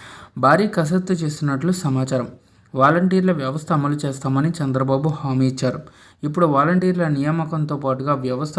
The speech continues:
కొనసాగింపులోనూ సమూల మార్పులు చేయబోతున్నట్లు తెలుస్తుంది. జీతం పెంపుపైన నిర్ణయం తీసుకోబోతున్నారు. కీలక నిర్ణయాలు. So,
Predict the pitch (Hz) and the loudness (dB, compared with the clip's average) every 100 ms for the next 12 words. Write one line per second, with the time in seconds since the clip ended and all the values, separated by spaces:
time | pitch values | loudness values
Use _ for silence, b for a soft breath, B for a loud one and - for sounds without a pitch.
0 | 175 147 139 147 135 135 131 131 139 156 | 0 -2 -2 -2 0 0 0 0 2 0
1 | 139 127 139 135 127 127 131 139 135 131 | 0 0 0 0 0 -2 -2 -4 -2 -2
2 | 123 127 135 131 127 175 180 120 117 131 | -2 -2 -2 -2 0 -2 -2 -6 -4 0
3 | 127 123 - B B B - 143 170 214 | 2 0 -4 B B B -4 -2 2 2
4 | 202 160 147 156 160 160 170 151 135 135 | 2 0 -2 -4 -4 -2 -2 -2 -2 -2
5 | 156 135 127 - 123 127 127 123 120 - | -2 -4 -6 -6 -2 0 0 0 -2 -6
6 | - 139 151 175 156 131 127 127 127 127 | -4 -2 0 2 2 2 2 2 2 0
7 | - B B B B - 180 | -2 B B B B 0 4